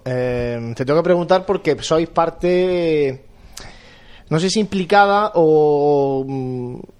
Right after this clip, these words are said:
o de daño colateral, ¿no? Se, se dice muchas veces en estas situaciones. El tema de la polémica del cartel de la Semana Santa de Jaén, polémica por el cambio de, de cartelista.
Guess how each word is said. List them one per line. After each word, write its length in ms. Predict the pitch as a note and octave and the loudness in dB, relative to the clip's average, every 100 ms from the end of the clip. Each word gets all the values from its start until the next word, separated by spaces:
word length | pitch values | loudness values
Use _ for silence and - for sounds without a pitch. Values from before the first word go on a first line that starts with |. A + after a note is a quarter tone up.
| - | -6
o 120 | B2+ | -2
de 100 | A#2+ | 0
daño 240 | A#2+ D#3 F3+ | 0 0 0
colateral, 540 | E3+ D3+ D3 B2+ G2+ | 0 0 -2 -2 -4
¿no? 180 | A2+ D#3+ | -6 -6
Se, 440 | C#3 B2 B2 B2 B2+ B2 B2 | -4 -2 -2 -2 -2 -4 -6
se 100 | C3+ | -8
dice 160 | C3+ | -6
muchas 240 | C3 B2+ B2+ | -8 -6 -4
veces 140 | B2+ | -4
en 60 | B2+ | -8
estas 200 | A#2 A#2+ | -10 -12
situaciones. 540 | A#2 A#2+ B2 F#2+ F#2 | -8 -8 -8 -8 -8
El 140 | - A#2 | -8 -4
tema 200 | C#3 D3+ | -2 2
de 80 | D#3+ | 0
la 280 | D3+ C#3 B2+ | 0 -2 -2
polémica 360 | B2 C3 C#3+ | -4 -2 0
del 100 | C3+ | 0
cartel 260 | B2 A2+ A#2+ | -2 -4 -2
de 60 | |
la 80 | A2+ | -2
Semana 260 | - A2+ A2 | -6 -8 -8
Santa 960 | - G#2+ A#2 A2 A2 G#2+ G#2+ A2 G#2+ G#2+ | -8 -6 -6 -6 -6 -6 -8 -8 -10 -8
de 100 | A#2 | -6
Jaén, 440 | - C#3+ D#3+ G3 - - - - - | -2 0 0 -2 -10 -20 -20 -18 -6
polémica 420 | A#2+ B2+ D3 D#3+ | -2 0 2 0
por 140 | D3 | 2
el 200 | B2 A2+ | 0 0
cambio 340 | G2+ B2+ C3 B2+ | -2 -2 -2 -2
de, 840 | B2 B2 A#2+ A#2+ A#2+ A#2+ A#2+ A#2 - _ _ _ - | 0 0 0 0 -2 -2 -6 -10 -14 _ _ _ -6
de 80 | |
cartelista. 680 | C3+ C3+ C3+ E3 E3 E3 F#3 | -2 -2 0 -2 0 -2 -2